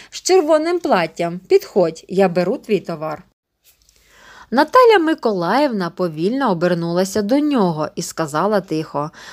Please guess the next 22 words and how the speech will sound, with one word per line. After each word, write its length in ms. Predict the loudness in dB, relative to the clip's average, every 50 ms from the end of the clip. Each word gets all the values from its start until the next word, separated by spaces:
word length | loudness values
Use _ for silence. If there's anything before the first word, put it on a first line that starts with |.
| -6
але 280 | 0 2 4 4 4 4
так, 240 | 4 2 2 2 0
що 160 | -2 -6 -6
всі 260 | -6 -4 -2 0 0
в 80 | 0 0
натовпі 600 | -4 -4 -4 -6 -4 -4 -6 -6 -4 _ -4 -4
почули 580 | -2 -2 -6 -6 -6 -8 -4 -4 -2 0 -2
і 200 | -2 -2 -2 -2
оглянулися. 920 | -2 0 -2 -2 -2 -2 0 0 0 0 0 -2 -4 -6 -8 -8 -8 -8 -10 -14 _ -20 -20 -20 -20 -14 _
"Ні-ні, 640 | -2 0 4 4 4 4 4 4 2 2 0 -2 -4 -8 -18 -14 -10
вам 420 | -8 0 2 4 4 4 2 2 2
його 300 | 2 2 4 4 4 4
я 180 | 4 2 0 -2
не 180 | -2 -2 -2 -2
проміняю 800 | 0 0 0 0 0 0 0 0 0 -2 -2 -2 -2 -4 -6 -4
ні 160 | -4 -2 -2
за 260 | 0 0 -2 -2 -2 -4
що". 360 | -6 -8 -10 -10 -12 -12 -14 -18 _ -20 -20 -20 -12 _
Бородань 560 | 2 4 4 6 4 4 4 4 4 4 2
прижмурив 640 | 0 0 0 0 0 -2 -2 -2 -2 0 0 -2 -2
кам'яні 600 | -2 -2 -2 -2 0 -2 -2 -2 -2 -4 -4 -4 -4
очі 540 | 0 0 2 2 0 0 -2 -2 -2 -2 -4